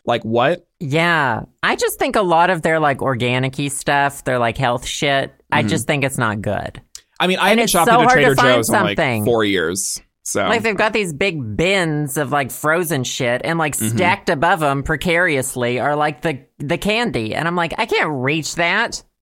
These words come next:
Speaker 1: Ugh, the struggle.
Speaker 2: Get a shelf.
Speaker 1: Get a shelf,
Speaker 2: Get a
Speaker 1: you
Speaker 2: shelf.
Speaker 1: hippies.
Speaker 2: <laughs> Yeah, hippies.
Speaker 1: Jesus.
Speaker 2: And you shit on the floor and leave. It's organic.
Speaker 1: It's
Speaker 2: You know?
Speaker 1: organic.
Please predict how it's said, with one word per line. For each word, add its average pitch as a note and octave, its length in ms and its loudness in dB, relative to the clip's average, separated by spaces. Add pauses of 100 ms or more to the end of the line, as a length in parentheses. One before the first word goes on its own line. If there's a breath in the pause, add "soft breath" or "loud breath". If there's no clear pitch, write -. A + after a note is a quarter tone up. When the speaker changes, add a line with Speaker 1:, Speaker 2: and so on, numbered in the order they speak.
Speaker 1:
Ugh, C#3+ 260 4 (260)
the A2 100 -6
struggle. - 420 -6
Speaker 2:
Get C4+ 80 4
a B3+ 40 4
shelf. B3 540 2 (360)
Speaker 1:
Get A#3 160 4
a C3 80 4
shelf, - 720 0
Speaker 2:
Get G4 180 2
a - 40 4
Speaker 1:
you A2+ 80 2
Speaker 2:
shelf. A3 260 4
Speaker 1:
hippies. - 480 0
Speaker 2:
<laughs> - 60 -20 (120)
Yeah, D3+ 200 2
hippies. G#3 1040 0
Speaker 1:
Jesus. - 1000 -4 (160)
Speaker 2:
And C#3+ 160 -4
you A#2 120 -2
shit D3+ 340 -2
on C#3+ 120 2
the C3 100 0
floor B2+ 360 0
and G#2+ 220 0
leave. G#2 420 -4 (120)
It's F3+ 160 0
organic. F#3 840 0 (220)
Speaker 1:
It's C3+ 160 0
Speaker 2:
You C#3+ 80 2
know? - 60 6
Speaker 1:
organic. D3 640 2